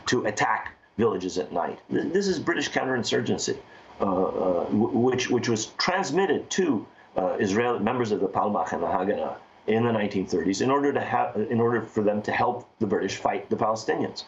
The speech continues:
And that, those are the founders of the Israeli army. Moshe Dayan was trained by British coun-, counterinsurgency specialists,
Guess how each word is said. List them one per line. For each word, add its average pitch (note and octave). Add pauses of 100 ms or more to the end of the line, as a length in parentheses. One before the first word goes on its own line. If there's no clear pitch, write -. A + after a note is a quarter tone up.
(200)
And A2
that, E3
those F3+
are F3+
the E3
founders D3+
of C3
the C3
Israeli C3+
army. C#3
Moshe G#2+
Dayan G#2+
was E2+
trained G2+ (240)
by G2
British G2
coun-, G2 (100)
counterinsurgency G#2
specialists, -